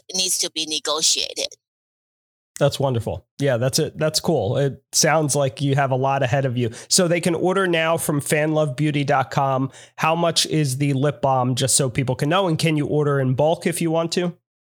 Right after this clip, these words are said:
Speaker 1: The lip balm, uh, is nine dollars and ninety-nine cents. And, uh, that's, you, if you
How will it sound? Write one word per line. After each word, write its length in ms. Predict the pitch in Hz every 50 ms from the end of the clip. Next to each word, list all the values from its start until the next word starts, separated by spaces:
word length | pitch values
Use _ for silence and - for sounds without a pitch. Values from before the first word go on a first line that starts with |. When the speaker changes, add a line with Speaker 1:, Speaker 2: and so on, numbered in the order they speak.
| _ _ _ _ _ _ _ _ _ _ _ _ _ _ _ -
Speaker 1:
The 60 | -
lip 320 | 240 247 254 269 320 - -
balm, 280 | 370 339 302 320 330 339 330 - -
uh, 200 | 233 220 202 214 - 240
is 220 | 233 214 - -
nine 260 | 208 202 190 202 214 214
dollars 480 | 220 220 233 240 254 262 277 311 -
and 160 | 269 233 208
ninety-nine 500 | 202 190 185 208 220 202 190 185 175 180
cents. 520 | 180 - - 208 202 214 226 277 349 - - -
And, 260 | 214 202 185 196 190 190 -
uh, 180 | 202 185 185 190 190
that's, 260 | 190 196 208 - - - _
you, 160 | - 208 208
if 280 | 208 208 202 214 214 233
you 120 | - -